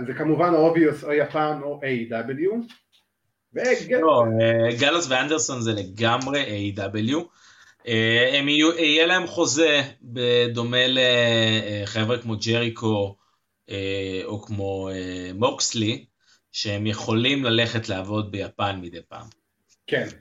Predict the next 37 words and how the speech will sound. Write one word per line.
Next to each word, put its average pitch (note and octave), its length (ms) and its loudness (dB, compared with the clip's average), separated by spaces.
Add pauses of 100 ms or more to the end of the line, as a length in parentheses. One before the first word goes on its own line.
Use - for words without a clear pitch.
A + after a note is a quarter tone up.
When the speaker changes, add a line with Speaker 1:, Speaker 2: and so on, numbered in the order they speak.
Speaker 2:
זה D#3+ 100 -4
מה F3 100 0
שאני D3 320 2
Speaker 1:
גם- D3+ 60 -2
Speaker 2:
מאמין C3+ 340 -4
ש-, A#2+ 640 -4
זה E3 140 2
מה E3 100 2
שאני D3 340 2
מאמין C3+ 300 0
ש-A A2+ 300 -2
E A#2+ 40 -6
W, G#2 560 -4
אה, F#2+ 120 -8
יציעו F2+ 400 -14
להם. D#2+ 180 -16 (600)
Speaker 1:
כן, D#4+ 280 4
אני A#3 120 2
מאמין, A#3 480 2
ותשמע, G3 540 0
האמת G3+ 220 -2
שאני G#3 200 -2
רואה E3 220 2
אותם F3+ 200 -4
לשם, F#3 320 -4
הם C3+ 80 -6
מתאימים C#3+ 380 -6
שם D3+ 200 -8
למחלקת B2+ 520 -6
זוגות B2+ 320 -4
המטורפת A#2+ 600 -4
שרק A2+ 160 -8 (720)
Speaker 2:
כן, C#3+ 60 0
Speaker 1:
הולכת D3+ 220 4
Speaker 2:
פתאום, C#3 160 0
Speaker 1:
ומתחזקת. D3+ 600 4
Speaker 2:
פתאום, F3 320 2